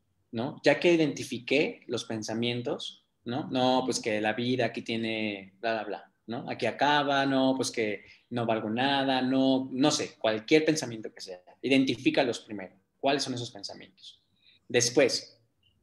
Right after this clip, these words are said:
¿qué, qué emociones me generan esos pensamientos? ¿Cómo me hacen sentir?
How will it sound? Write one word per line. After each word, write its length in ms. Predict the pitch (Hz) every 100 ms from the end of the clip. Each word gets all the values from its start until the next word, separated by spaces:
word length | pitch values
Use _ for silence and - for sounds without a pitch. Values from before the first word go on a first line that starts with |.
| _ _ _ - - _
¿qué, 600 | 156 160 175 - - _
qué 160 | - 170
emociones 920 | 175 160 135 - 143 143 135 113 117
me 140 | 113
generan 440 | 110 117 120 120 120
esos 220 | 110 -
pensamientos? 920 | 113 104 104 104 107 104 - - - -
¿Cómo 320 | 156 156 160
me 160 | 151
hacen 260 | 139 - 135
sentir? 480 | 131 110 104 113 101